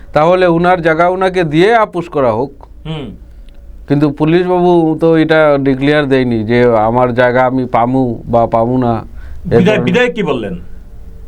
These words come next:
Speaker 1: বিধায়ক বলে, "এরা তো স্থানীয় মানুষ, এখানে পঞ্চাশ বছর ধরে বসবাস করে, এরা তো
Speaker 2: হুম।
Speaker 1: লোকালিটি।"
Speaker 2: হুম।
Speaker 1: আর এই জায়গার আরো গ্রামবাসী কয়েকজনই বলেছে যে এটা এরা রেকর্ডের মাটি, এরা তো
Speaker 2: না, না, আপনি যখন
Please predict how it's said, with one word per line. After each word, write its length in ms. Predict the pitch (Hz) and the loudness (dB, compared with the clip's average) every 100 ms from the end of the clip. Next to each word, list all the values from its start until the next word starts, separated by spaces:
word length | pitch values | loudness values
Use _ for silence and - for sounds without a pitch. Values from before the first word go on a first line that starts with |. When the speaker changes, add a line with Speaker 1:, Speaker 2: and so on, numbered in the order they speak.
| 123 | 0
Speaker 1:
বিধায়ক 340 | 160 226 262 | 2 4 2
বলে, 240 | 247 262 | 2 4
"এরা 320 | 254 226 226 240 | 4 4 2 2
তো 140 | 233 | 0
স্থানীয় 420 | 226 202 185 214 | 0 -2 2 2
মানুষ, 340 | 214 208 208 180 | 2 2 0 0
এখানে 280 | 175 185 | 0 0
পঞ্চাশ 380 | 185 180 180 190 | 0 0 2 0
বছর 400 | 180 185 180 190 | 2 -2 2 0
ধরে 220 | 175 170 | 2 2
বসবাস 480 | 170 170 170 175 165 | 2 2 2 0 0
করে, 200 | - 151 139 - - - - | -2 -2 -2 -6 -16 -12 -2
এরা 100 | 151 | 0
তো 100 | 165 | 2
Speaker 2:
হুম। 100 | 156 | 2
Speaker 1:
লোকালিটি।" 600 | 156 175 180 165 - - - - - - - | 2 0 0 0 -2 -2 -8 -8 -6 -6 -8
Speaker 2:
হুম। 400 | - 117 98 - | -8 -10 -12 0
Speaker 1:
আর 340 | 143 170 185 180 | 2 4 2 2
এই 160 | 180 | 2
জায়গার 380 | 170 165 170 165 | 2 2 2 2
আরো 240 | 165 170 202 | 2 2 0
গ্রামবাসী 500 | 170 170 180 170 180 | 0 0 0 -2 -2
কয়েকজনই 520 | 170 165 165 165 170 | 0 0 2 0 0
বলেছে 440 | 151 147 143 151 | 2 2 0 -2
যে 220 | 139 143 | 0 2
এটা 220 | 147 147 170 | 2 2 2
এরা 360 | 156 160 151 | 2 2 0
রেকর্ডের 400 | 147 139 147 151 | -2 0 2 2
মাটি, 260 | 147 131 139 | 2 0 0
এরা 320 | 131 131 139 | 2 2 2
তো 160 | 139 139 | 2 0
Speaker 2:
না, 0 | |
না, 580 | 190 175 208 - 160 | 2 2 0 -4 -8
আপনি 400 | 156 156 170 180 | -4 -2 -2 -4
যখন 500 | 214 208 202 214 214 | -2 0 0 0 0